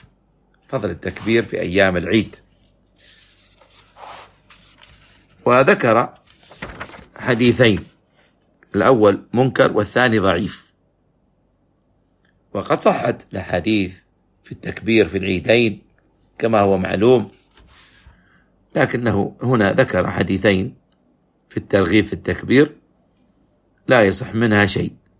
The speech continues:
الحديث الأول حديث منكر، قال: روي عن أبي هريرة رضي الله عنه قال: قال رسول الله صلى الله عليه وسلم: "زينوا أعيادكم بالتكبير".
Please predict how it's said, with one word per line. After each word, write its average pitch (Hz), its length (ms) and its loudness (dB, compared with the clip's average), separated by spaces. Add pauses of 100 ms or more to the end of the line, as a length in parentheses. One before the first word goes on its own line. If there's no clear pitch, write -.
(140)
الحديث 107 300 -2
الأول 90 360 0
حديث 90 360 -2 (960)
منكر، 120 460 0 (1500)
قال: 101 360 2
روي 107 260 2
عن 87 240 -6 (120)
أبي 80 180 -8
هريرة 120 500 4
رضي 127 320 -4
الله 87 200 -6
عنه 92 200 -2
قال: 127 420 2
قال 87 280 -2
رسول - 240 -10
الله 104 460 0
صلى 95 240 -10
الله 90 220 -8
عليه 90 100 -8
وسلم: 135 560 0 (640)
"زينوا 90 380 -2
أعيادكم 117 640 2
بالتكبير". 90 580 -4